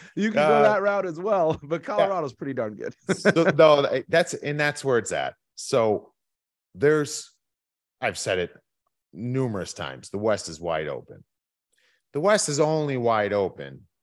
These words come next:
Speaker 2: because the Colorado Avalanche have been hurt all season long.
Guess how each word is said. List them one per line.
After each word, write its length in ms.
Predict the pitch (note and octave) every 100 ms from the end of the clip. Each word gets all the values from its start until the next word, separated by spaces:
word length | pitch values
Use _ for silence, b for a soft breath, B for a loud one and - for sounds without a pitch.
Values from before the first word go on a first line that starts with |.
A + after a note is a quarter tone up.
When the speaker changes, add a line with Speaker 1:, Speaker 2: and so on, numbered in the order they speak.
| _
Speaker 2:
because 480 | F2+ - A2 F2+ E2
the 80 | E2+
Colorado 480 | A2+ G#2 G2 F#2
Avalanche 400 | F#2 E2 E2 D2+
have 100 | E2
been 140 | E2 D2+
hurt 260 | F#2 D#2+ -
all 180 | E2 D#2+
season 320 | - D#2+ C#2
long. 320 | D2 C2+ A#1+